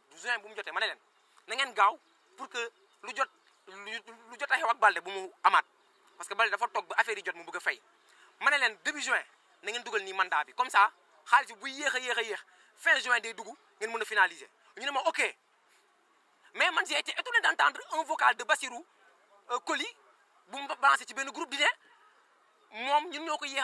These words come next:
a envoyé reçu. Reçu paiement, je sais pas quel reçu la doon wax noonu.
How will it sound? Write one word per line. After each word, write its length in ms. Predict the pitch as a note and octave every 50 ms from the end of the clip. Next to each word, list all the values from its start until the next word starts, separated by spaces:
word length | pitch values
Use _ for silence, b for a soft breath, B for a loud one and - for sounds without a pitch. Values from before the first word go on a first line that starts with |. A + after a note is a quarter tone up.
| B3+ B3
a 100 | B3+ B3+
envoyé 280 | B3 A#3+ A#3 A3+ A3 A3
reçu. 260 | A#3+ B3 - G3+ F3+ - _ _ _ _ _ _ _ _ _ _ _ _ _ _ _ _
Reçu 240 | A3+ C4 C4+ - C4+
paiement, 320 | - C4+ C4 B3 A#3+ A3+
je 100 | A3 G#3 -
sais 80 | -
pas 140 | - C4+ A#3+
quel 140 | - C4+ A#3+
reçu 160 | B3 - A#3+
la 80 | A3 G#3+
doon 140 | G#3 G3
wax 140 | F3+ D#3 - F#3
noonu. 180 | E3+ D3+ -